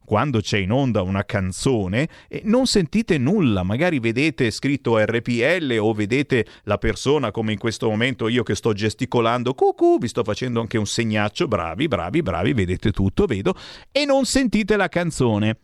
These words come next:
Quindi, se volete sentire qualunque trasmissione di R P L senza nessun blocco momentaneo, che sono quei due, tre minuti della canzone, il segreto è ascoltarci o con la radio dab,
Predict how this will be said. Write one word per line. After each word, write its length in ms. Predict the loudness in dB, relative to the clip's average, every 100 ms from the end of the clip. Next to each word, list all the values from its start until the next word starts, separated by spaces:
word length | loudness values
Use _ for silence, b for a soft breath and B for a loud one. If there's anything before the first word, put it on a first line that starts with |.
| _
Quindi, 420 | 0 2 2 -2 -4 B B
se 300 | B 0 0
volete 560 | 4 4 4 0 -2 -6
sentire 1000 | -2 0 0 0 0 0 0 -2 -4 -4
qualunque 640 | 0 2 4 2 2 0 0
trasmissione 960 | 0 -2 0 -2 0 2 2 0 0
di 200 | 0 0
R 160 | 0 0
P 60 | 0 0 0
L 220 | -2 -6 -8 B B
senza 640 | -2 0 0 -4 -2 -2
nessun 500 | -2 0 0 2 0
blocco 580 | 0 2 2 0 -4 -4
momentaneo, 720 | 0 0 0 0 0 -2 -6 -14
che 100 | -10
sono 260 | -6 -6
quei 180 | -4 -4
due, 320 | 0 2 2
tre 160 | 0 0
minuti 420 | 2 2 0 0
della 220 | 0 0
canzone, 560 | 0 0 0 0 0 -2 B B B
il 180 | 0 0
segreto 640 | 2 0 2 2 2 2
è 180 | 2 -2 _ _ -4
ascoltarci 880 | -4 -2 -2 0 -2 -2 -8 -12 0
o 200 | 2 2
con 200 | 0 2
la 120 | 2
radio 280 | 2 0 0
dab, 560 | 0 2 0 -2 -4